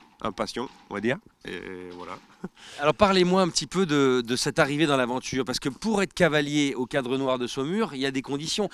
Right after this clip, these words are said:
Speaker 2: Il faut avoir moins de trente-trois ans.
Speaker 1: Oui, c'est ça. Il faut avoir le, l'instructorat,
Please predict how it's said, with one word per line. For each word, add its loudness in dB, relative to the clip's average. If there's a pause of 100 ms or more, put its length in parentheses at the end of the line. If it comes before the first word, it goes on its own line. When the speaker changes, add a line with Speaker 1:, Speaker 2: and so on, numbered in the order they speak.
(160)
Speaker 2:
Il -18
faut 8
avoir 10
moins 10
de 4
trente-trois 2
ans. -2 (160)
Speaker 1:
Oui, 6 (340)
c'est -14
ça. -6
Il -14
faut -4
avoir 0
le, -2
l'instructorat, -4